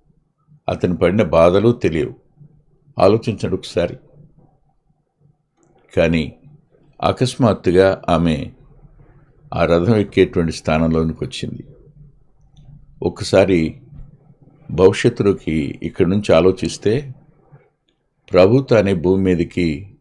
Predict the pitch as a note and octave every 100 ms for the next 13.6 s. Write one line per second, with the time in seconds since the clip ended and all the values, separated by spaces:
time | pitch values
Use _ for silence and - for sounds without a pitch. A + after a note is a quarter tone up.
0 | _ _ F2+ F#2+ G2+ F2+ E2+ E2+ E2+ F2
1 | E2 D#2+ - F2 D#2 - F#2+ F2+ G2+ F#2+
2 | E2+ E2 - D#2 E2+ F2 D#2+ D#2 C2+ -
3 | C#2 - F2 - _ _ _ _ _ _
4 | _ _ - - G2 G2+ G#2 A2 C3 D#3
5 | C3 G2 A2 A2+ F2+ F2 E2+ - F#2 D#2
6 | - E2+ E2+ A#2 D3 C#3 C3 G2+ G2+ G#2
7 | A#2+ B2+ - _ _ _ _ _ _ _
8 | _ _ _ _ - F2 E2+ D#2+ D#2 -
9 | - _ _ _ _ _ _ _ _ _
10 | _ _ _ _ _ - _ _ - -
11 | D2 D2+ F#2+ G2 E2 - - - _ _
12 | _ _ _ _ _ _ - _ - -
13 | G#2+ F#2+ G#2 A2 D#2+ F#2